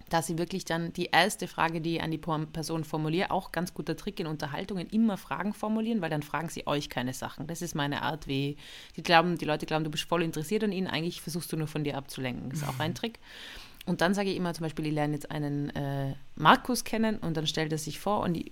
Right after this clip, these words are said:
Speaker 1: hör zu und dann sage ich, "Ja, Markus, was, was treibt dich her?" Ich erwähne im ersten Satz schon den Vornamen,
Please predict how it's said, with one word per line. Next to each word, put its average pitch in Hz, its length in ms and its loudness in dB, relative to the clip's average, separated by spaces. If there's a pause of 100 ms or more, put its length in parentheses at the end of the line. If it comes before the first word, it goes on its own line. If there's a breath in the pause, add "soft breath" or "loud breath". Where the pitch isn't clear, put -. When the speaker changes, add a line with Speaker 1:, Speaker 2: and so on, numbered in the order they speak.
(120)
Speaker 1:
hör 175 140 0
zu 226 220 0
und 190 100 2
dann 185 160 4
sage 180 260 4
ich, 180 60 -4 (540 loud breath)
"Ja, 226 120 10
Markus, 233 340 8
was, 202 180 2
was 214 160 6
treibt 214 300 4
dich 247 220 0
her?" 143 180 4
Ich 190 120 6
erwähne 220 340 10
im - 140 4
ersten 220 400 6
Satz 170 340 2
schon 147 240 2
den 147 120 2
Vornamen, 190 720 2